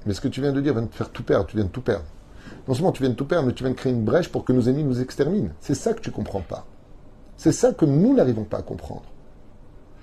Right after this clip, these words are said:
Il y a le bâton, il y a celui qui le tient. Le bâton, il doit être cassé.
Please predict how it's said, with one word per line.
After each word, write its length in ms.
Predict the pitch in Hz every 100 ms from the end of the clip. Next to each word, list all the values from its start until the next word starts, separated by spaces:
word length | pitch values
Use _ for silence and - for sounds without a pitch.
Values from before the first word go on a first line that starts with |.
| - -
Il 100 | 127
y 60 | 165
a 20 |
le 60 |
bâton, 280 | 135 143 -
il 80 | 240
y 20 |
a 40 | 131
celui 220 | - 208
qui 120 | -
le 120 | 127
tient. 300 | - - 196 - - -
Le 100 | 107
bâton, 320 | 110 127 - 262
il 60 |
doit 100 | 113
être 80 | 107
cassé. 380 | 113 - 101